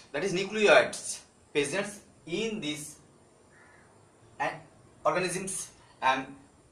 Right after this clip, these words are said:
these are haphazardly spread out into the cytoplasm। All, next, all the cell organelle cannot be found in this type of cells।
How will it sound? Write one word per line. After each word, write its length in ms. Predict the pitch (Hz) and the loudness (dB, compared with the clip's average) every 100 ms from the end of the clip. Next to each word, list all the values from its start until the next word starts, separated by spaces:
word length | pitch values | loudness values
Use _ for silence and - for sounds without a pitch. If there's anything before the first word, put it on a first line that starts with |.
| _ - | _ -12
these 300 | 147 214 175 | -8 0 6
are 280 | 135 - - - | 6 4 -8 -8
haphazardly 640 | 123 185 185 196 190 196 - - - | -4 -2 0 0 0 -6 -8 -16 -14
spread 320 | - 180 196 | -4 2 8
out 260 | 202 202 - - - _ - _ | 8 8 -2 -20 -20 _ -20 _
into 280 | 151 165 147 | -4 -2 0
the 200 | 143 - - - - _ - | 2 2 -2 -16 -20 _ -4
cytoplasm। 520 | - 185 190 190 196 196 - - - - - - - | 0 2 0 -4 -6 -10 -20 -20 -20 -20 -20 -20 -4
All, 420 | 131 147 185 196 - - - - | 4 6 4 0 -6 -18 -20 -8
next, 420 | 139 170 - - - - - - - | 0 0 0 -10 -16 -20 -20 -20 -4
all 260 | 127 170 196 | 2 2 2
the 240 | 175 - - - - - - | -2 -4 -6 -20 -20 -20 -20
cell 380 | - - 175 147 | -14 -6 -2 0
organelle 320 | 120 123 143 | 0 0 -2
cannot 300 | - 107 107 | -4 -4 -4
be 60 | 131 | -6
found 340 | - 101 120 - | -2 -2 -2 -8
in 140 | 110 101 | -14 -14
this 140 | - | -12
type 180 | 92 - | -12 -12
of 140 | - | -12
cells। 540 | - 160 156 - - | -4 -2 -2 -8 -14